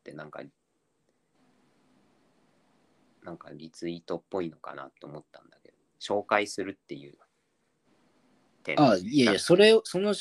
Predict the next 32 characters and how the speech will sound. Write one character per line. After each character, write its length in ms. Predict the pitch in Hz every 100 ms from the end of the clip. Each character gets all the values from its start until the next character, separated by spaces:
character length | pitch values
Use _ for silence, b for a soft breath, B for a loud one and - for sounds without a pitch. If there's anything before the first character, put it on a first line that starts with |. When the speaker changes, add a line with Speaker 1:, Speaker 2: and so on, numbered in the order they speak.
| - _
Speaker 2:
そ 180 | - 180
の 380 | 214 208 139 -
話 720 | - 160 175 175 214 214 220 b b b b _
を、 320 | 185 185 101 - _ _ _ _ _ _ _ _
な 100 | 127
ん 60 |
だ 100 | 85
ろ 100 | 71
う 20 | -
な。 160 | - _ _ _ _ _ _ _ _ _ _ _ _ _ _ _ _ _ _ _ _ _ _ _ _ _ _ _ _ _ _ _ _ _ _ _ _ _ _ _ _ _ _ _ -
い 40 |
や、 60 | 156
違 280 | - - 143
う 60 | 147
で 60 | -
し 100 | -
ょ。 60 | _ _ _ _ _ _ _ _ _ _ _ _ _ _ _ _ _
な 100 | 113
ん 60 | 104
て 100 | 87
い 20 |
う 0 |
か 120 | -
な。 120 | - - _ _ _ _ _ _ _ _ _ -
要 120 | 165
す 80 | 165
る 60 |
に 60 | 139
そ 100 | 139
れ 100 | 165
っ 20 |
て、 260 | - 82